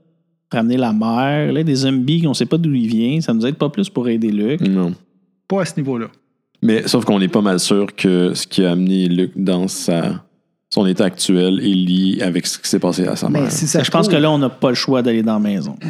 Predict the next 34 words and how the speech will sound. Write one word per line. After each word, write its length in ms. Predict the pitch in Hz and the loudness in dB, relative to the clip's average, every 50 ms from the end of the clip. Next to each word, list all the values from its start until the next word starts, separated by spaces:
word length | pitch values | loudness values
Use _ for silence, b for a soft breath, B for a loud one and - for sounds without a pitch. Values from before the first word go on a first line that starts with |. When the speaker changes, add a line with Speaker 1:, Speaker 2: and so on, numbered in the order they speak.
| 139 143 | -4 -2
Speaker 3:
Non, 180 | 156 160 160 | -2 -2 -2
puis 120 | 160 - - | -4 -6 -6
si 120 | - 160 | -6 -4
ça 160 | 147 - 165 135 | -2 0 0 -2
se 60 | - - | -2 -6
trouve, 480 | - 151 165 190 208 196 160 135 120 - | -4 -2 -2 0 0 -2 -2 -4 -6 -8
c'est 220 | - - - 135 | -8 -6 -6 -4
peut-être, 440 | - 131 123 110 - 139 156 156 - - _ _ _ _ _ _ _ _ _ _ _ _ _ _ | -4 -4 -4 -4 -2 -2 -4 -4 -6 -10 _ _ _ _ _ _ _ _ _ _ _ _ _ _
tu 80 | - 147 | -4 -2
sais, 60 | 151 143 | 0 0
ils 80 | 135 131 | 0 0
ont 100 | 123 110 | -2 -2
peut-être 280 | - - - 131 127 | -4 -4 -6 -6 -4
fait, 220 | - 143 135 - - | -4 -4 -4 -4 -4
euh, 180 | 123 113 113 107 | -4 -4 -4 -6
des, 140 | 101 110 | -6 -8
justement 340 | 117 117 - - 117 110 117 | -8 -10 -8 -6 -4 -4 -2
un 80 | 123 120 | -4 -4
genre 180 | 117 117 117 | -4 -6 -6
d'expérience, 480 | 110 113 110 - - - 113 113 135 - | -8 -8 -10 -10 -8 -6 -6 -6 -4 -6
une 80 | 135 123 | -6 -6
potion, 400 | - 117 107 - - 135 143 151 | -6 -6 -8 -4 -4 -4 -4 -4
puis 140 | 147 - - | -6 -8 -10
c'est 140 | - 113 - | -10 -8 -6
pas, 80 | 117 113 113 113 | -4 -4 -4 -4
c'est 180 | - - - - | -6 -10 -12 -8
pas 140 | - 127 123 | -6 -4 -2
la 140 | 120 113 110 | -2 -2 -2
mère 280 | 113 127 135 135 127 | -2 -2 -2 -4 -4
qui 100 | - - | -6 -6
l'a 60 | 117 | -8
pris, 200 | 110 - - 156 | -8 -8 -8 -10
c'est 160 | 143 - 117 104 | -8 -8 -8 -8
Luke. 340 | 107 127 123 - - _ | -8 -8 -10 -12 -16 _